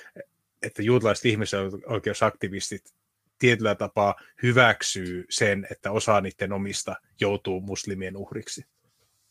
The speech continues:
koska tämä monikulttuurinen yhteiskunta on niin tärkeä juttu, että siinä on valmis vähän niin kuin rikkoa muniakin, että se saavutetaan.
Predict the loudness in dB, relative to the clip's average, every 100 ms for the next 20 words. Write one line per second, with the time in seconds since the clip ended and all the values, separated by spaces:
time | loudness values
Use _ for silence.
0 | -8 -6 -4 -4 -4 -2 0 0 0 -4
1 | -4 -4 -2 -2 -4 -6 -16 -20 -20 _
2 | _ -6 -4 -2 -2 -2 -6 -6 -2 0
3 | 2 4 4 4 0 -2 -4 -6 -8 -8
4 | -10 -8 -4 -2 -4 -6 -10 0 0 2
5 | -2 -4 -4 -2 -4 -2 -2 0 0 0
6 | 0 -4 -12 -10 -2 0 0 -4 -10 -12
7 | -12